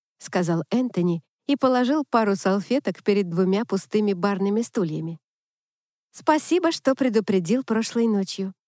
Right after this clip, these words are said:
проговорила я. "Мог бы и сказать, что я ухожу со своим боссом".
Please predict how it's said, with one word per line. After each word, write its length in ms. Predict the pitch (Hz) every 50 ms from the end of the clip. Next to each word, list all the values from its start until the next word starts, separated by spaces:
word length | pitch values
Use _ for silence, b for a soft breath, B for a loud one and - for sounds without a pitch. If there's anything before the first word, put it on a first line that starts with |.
| _ _ _ _ _ -
проговорила 540 | 226 226 202 185 185 180 175 180 175 170
я. 260 | 175 175 165 165 165 - _ _ _ _ _ _ _ _ _ _ _ -
"Мог 340 | 277 277 269 262 247 226 240
бы 140 | 233 294 320
и 40 |
сказать, 380 | 320 - - 392 381 381 392 -
что 160 | - - -
я 180 | 294 262 214 196
ухожу 360 | 202 196 - 233 240 185 196
со 160 | 175 - 214
своим 320 | - - 214 220 233 254 240
боссом". 420 | 240 202 - - - 180 175 170